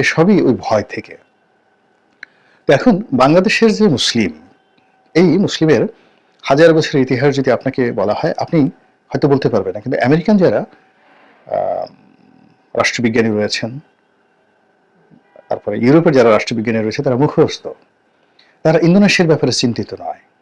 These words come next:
মালয়েশিয়ার মুসলিমদের ব্যাপারে চিন্তিত নয়, ফিলিপিন্সের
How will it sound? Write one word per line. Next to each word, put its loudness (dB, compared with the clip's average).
মালয়েশিয়ার 2
মুসলিমদের 2
ব্যাপারে -2
চিন্তিত -10
নয়, -12
ফিলিপিন্সের 4